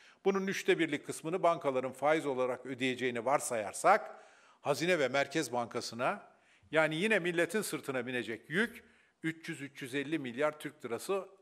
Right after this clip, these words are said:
arasında olacak. Bir de milletin cebinden tek kuruş çıkmadan yaptık denerek yandaşlarına döviz garantili ihalelerle pazarlanan kamu özel işbirliği projeleri var.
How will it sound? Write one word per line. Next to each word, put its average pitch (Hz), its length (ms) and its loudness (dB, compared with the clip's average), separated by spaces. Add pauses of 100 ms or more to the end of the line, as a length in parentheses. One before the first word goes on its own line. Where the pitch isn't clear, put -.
arasında 117 420 -6
olacak. 90 360 -12 (2750)
Bir 156 100 -10
de 233 100 6
milletin 196 400 0
cebinden 175 480 0
tek 196 220 0
kuruş 175 240 -4
çıkmadan 160 440 0
yaptık 156 520 0
denerek 156 500 0 (260)
yandaşlarına 156 760 -2
döviz 160 240 -4
garantili 143 520 -2
ihalelerle 139 680 -2
pazarlanan 135 920 -4
kamu 160 300 -2
özel 143 260 -4
işbirliği 123 500 -8
projeleri 120 500 -2
var. - 300 -10